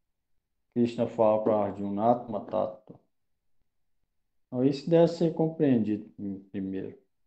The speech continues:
Do contrário, fica apegado ao corpo. Como que vai adorar a Deus apegado ao corpo?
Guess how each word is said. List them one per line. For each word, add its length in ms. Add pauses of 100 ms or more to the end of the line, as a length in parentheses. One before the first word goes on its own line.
(1400)
Do 120
contrário, 560
fica 140
apegado 480
ao 140
corpo. 400 (1400)
Como 240
que 120
vai 140
adorar 460
a 60
Deus 300
apegado 480
ao 160
corpo? 340